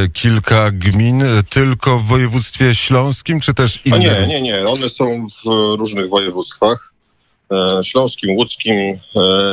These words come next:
Speaker 2: czy, mm, e, wielkopolskim. No tutaj tak naprawdę jest kilka tych, em, e, tych województw, gdzie są takie gminy akurat, które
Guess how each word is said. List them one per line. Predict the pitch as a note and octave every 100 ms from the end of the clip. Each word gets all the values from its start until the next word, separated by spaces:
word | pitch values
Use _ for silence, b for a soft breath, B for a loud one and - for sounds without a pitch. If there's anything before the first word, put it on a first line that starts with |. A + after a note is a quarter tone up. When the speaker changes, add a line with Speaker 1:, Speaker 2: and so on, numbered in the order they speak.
| F#2 F#2+ F2+ F#2 F2+ F#2
Speaker 2:
czy, | - G#2+ F#2+ G2 _ B B B _
mm, | F#2+ F#2+ F#2 F#2 F#2 F#2 F#2 F#2+
e, |
wielkopolskim. | F#2+ F#2+ A#2 - C3 A2 - B2
No | D#3+
tutaj | C#3 C3 B2+ A#2 A2+ G2+ - G#2 G2+
tak | G#2
naprawdę | A2+ G2 G#2+ G2 F#2+ G2 G2 _ _ B B B _
jest | G#2 G2
kilka | - G#2+ F#2 G2
tych, | - F#2+ - -
em, | G2 F#2+ F2+ F#2 F2+ _ _ _ _ _ _ _ _ _ _ _ -
e, | F#2+ F#2 F#2 F2+ F2+ F2+
tych | F#2 F2
województw, | G2 F#2 F#2 F2+
gdzie | F#2
są | G2 F#2
takie | F2+ -
gminy | F2+ F2+ F2+
akurat, | F2+ - F#2 D#2+
które | - F#2+ F#2